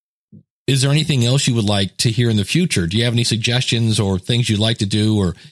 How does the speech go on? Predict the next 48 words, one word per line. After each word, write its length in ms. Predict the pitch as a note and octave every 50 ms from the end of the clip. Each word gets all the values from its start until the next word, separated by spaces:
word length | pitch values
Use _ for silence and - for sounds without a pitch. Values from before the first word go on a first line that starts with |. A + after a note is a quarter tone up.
| _ -
you 60 | D#3
know, 100 | C3+ A#2+
I've 180 | A#2+ C3 C#3
got 160 | C#3 F3 G#3 G3
a 40 |
listener. 400 | C#3 B2+ D3 F3 - - F#2+ F#2
What, 220 | F#2 G#2 C3 D3 B2+
what 120 | C3+ D#3
am 60 | F3
I 60 | F3+ E3+
doing 260 | D3 D3 D3 C#3 B2+
right? 180 | B2 B2 B2
What 140 | A#2 A#2+ B2
am 80 | B2 A#2
I 60 | G#2+
doing 260 | A#2 A#2 A2 G#2 G2+
wrong? 380 | A2 A#2 A#2+ A2+ G2+ G2+ G2+ G2 _ _ _ _ _ _ _ _ -
And 160 | D3+ D3+ D#3
then 120 | E3 D#3+
in 80 | D3+ D3+
some 260 | C#3 - G#3+ C4+ C4+
cases, 640 | - E3 C3+ B2 A#2+ - C3 B2+ A#2+ A#2+ A#2 A2
they'll 300 | - A#2+ B2+ C3 D3 E3
throw 340 | D#3+ - - D#3+ D#3 C#3+ C3+
in 180 | D3 E3 F#3+ F#3
something 540 | - - G2 - - G#2 G2 G2 F#2+ F2+ - -
like, 380 | A#2 B2 A#2+ A2+ G#2+ G#2 - _ _ _ _ _ _ _ _ _ -
"Well, 220 | D#3+ F3 F3 D#3+ -
I 180 | D3 D#3+ F3
actually 360 | F3 E3+ F3 E3 - F3 D#3 C#3+
do 300 | C#3 C3 D3+ E3+ F3+ D#3+
this 240 | C#3 C3 B2+ -
thing, 540 | - - D#3+ F3+ E3 C3+ A#2 A2 G#2+ G#2+ G2+ _ _ _ -
and 160 | B2+ A#2+ B2+
that's 200 | C#3 C#3+ C#3+ -
why 260 | C#3+ C3+ C3 B2 B2 A#2
that 320 | A2+ B2+ B2+ C3 B2+ - _ _ _ -
did." 420 | A#2+ A2+ C#3 C#3+ C#3 - A#2 B2+
So 120 | - -
now 260 | C3+ C#3 D3 E3 E3+ D#3+
I've 160 | C#3 B2+ B2+
got 160 | C3+ B2+ C3
a, 200 | B2+ A2+ - -
a 40 | A#2
piece 320 | - - - E3+ D#3+ -
of 80 | C#3 A#2+
their 160 | C3 D3+ E3
puzzle. 540 | - - A2 G2 G2 G#2 G#2 F#2+ F#2+ F#2+